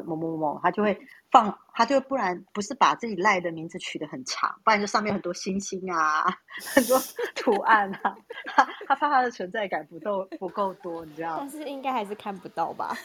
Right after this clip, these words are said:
Speaker 1: 对，对，我就是老是被跳-，
Speaker 2: <laughs> 就是
Speaker 1: 跳过他会生气耶。
Speaker 2: 能-，能量场的问题。
Speaker 1: 而且他常会在家族群组说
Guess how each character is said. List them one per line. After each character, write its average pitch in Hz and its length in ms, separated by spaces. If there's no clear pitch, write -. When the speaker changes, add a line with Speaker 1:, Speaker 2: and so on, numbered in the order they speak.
Speaker 1:
对， 277 80
对， 277 180
我 240 80
就 320 160
是 349 80
老 202 160
是 214 80
被 262 80
跳-， - 160
Speaker 2:
<laughs> 220 60
就 - 0
是 226 80
Speaker 1:
跳 320 140
过 302 120
他 285 120
会 285 120
生 247 300
气 269 220
耶。 226 60
Speaker 2:
能-， - 0
能 180 100
量 - 100
场 220 200
的 214 180
问 302 220
题。 - 280
Speaker 1:
而 240 100
且 269 120
他 254 140
常 226 200
会 214 100
在 226 140
家 208 200
族 202 100
群 180 240
组 151 80
说 170 260